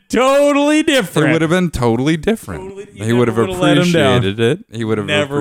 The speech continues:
Speaker 1: would have
Speaker 2: appreciated
Speaker 1: let
Speaker 2: my
Speaker 1: him
Speaker 2: weird
Speaker 1: down.
Speaker 2: straight cock sucking fetish. <laughs> You know,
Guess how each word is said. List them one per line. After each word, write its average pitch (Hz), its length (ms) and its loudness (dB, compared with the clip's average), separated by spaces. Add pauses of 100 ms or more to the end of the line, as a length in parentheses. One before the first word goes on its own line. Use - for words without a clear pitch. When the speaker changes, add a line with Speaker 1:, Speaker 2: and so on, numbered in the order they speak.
Speaker 1:
would 143 100 -2
have - 100 -2
Speaker 2:
appreciated 104 80 -2
Speaker 1:
let 135 120 0
Speaker 2:
my 104 120 -4
Speaker 1:
him 139 160 0
Speaker 2:
weird 104 300 -2
Speaker 1:
down. 165 300 -8 (100)
Speaker 2:
straight - 580 -2
cock 131 280 -4
sucking 95 340 -16
fetish. 98 400 -14 (800)
<laughs> - 220 -4 (260)
You 214 60 0
know, 196 240 0